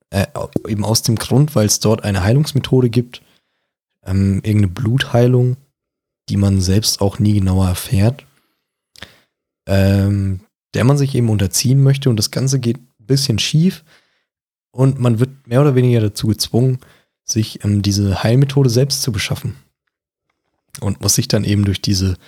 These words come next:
von dieser mysteriösen Seuche zerfressene Stadt Yanam kämpfen. In einer viktorianischen Zeit,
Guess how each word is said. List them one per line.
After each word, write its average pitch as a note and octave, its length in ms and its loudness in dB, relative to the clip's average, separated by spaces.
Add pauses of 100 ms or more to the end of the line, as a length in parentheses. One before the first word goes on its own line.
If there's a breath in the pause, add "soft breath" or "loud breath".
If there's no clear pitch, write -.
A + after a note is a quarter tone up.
(380 soft breath)
von G2 200 -2
dieser F#2 240 2
mysteriösen G2+ 720 2
Seuche G2+ 480 0 (220 soft breath)
zerfressene G#2+ 500 0
Stadt - 320 -4
Yanam B2 440 0
kämpfen. - 440 -4 (1040)
In G2+ 220 -2
einer G2+ 240 0
viktorianischen G#2+ 800 0
Zeit, B2 360 0